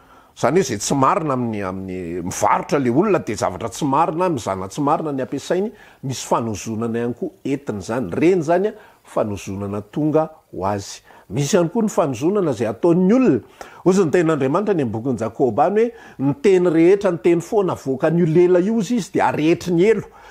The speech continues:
Zany hoe ampiasain'ny devoly. Ohatra zany zao misy ray aman-dreny manozona ny zanany. De gaga le olona hoe, "Ah, io fa ohatra zao zay moa nahatonga ny malagasy ny teny hoe, 'Tsodrano zava-mahery.'" Satria maninona? Misy devoly misambotra an'ilay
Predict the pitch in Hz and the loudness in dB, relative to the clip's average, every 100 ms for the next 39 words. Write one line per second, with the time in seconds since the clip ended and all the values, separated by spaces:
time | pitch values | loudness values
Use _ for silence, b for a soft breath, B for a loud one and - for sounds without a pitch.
0 | B 120 147 139 190 214 180 - - 165 | B 0 2 2 2 0 -2 0 -2 0
1 | 127 95 156 127 139 226 147 - B B | -2 0 2 2 2 0 -2 -10 B B
2 | - 190 175 202 226 185 - 170 185 185 | 0 2 2 2 2 2 2 0 2 2
3 | 185 170 175 214 160 147 175 127 139 135 | 0 0 2 2 2 2 2 2 -2 -2
4 | 131 233 180 104 b b b b - 131 | 0 0 -2 -6 b b b b -4 -2
5 | - 202 180 180 185 226 220 226 226 B | 2 2 2 4 4 4 2 2 -2 B
6 | 160 202 208 196 226 214 190 175 139 131 | -2 0 2 0 0 0 0 0 0 0
7 | 131 190 233 214 175 185 135 127 139 143 | 2 2 2 -2 -2 -2 -2 -2 -2 -2
8 | B B 120 139 117 - 190 214 202 196 | B B 0 0 0 0 -2 -2 -4 0
9 | 196 226 - 175 110 156 202 165 123 113 | 0 0 -2 -4 0 0 0 -2 -4 -4
10 | 117 127 202 233 - B B - 190 202 | -2 2 4 2 -2 B B -4 -2 2
11 | 240 220 233 233 - B - 190 - - | 2 2 2 0 -2 B 0 0 0 0
12 | 151 107 165 254 214 185 - 508 208 - | 0 2 2 4 2 0 0 0 0 0
13 | 190 170 165 | 0 2 0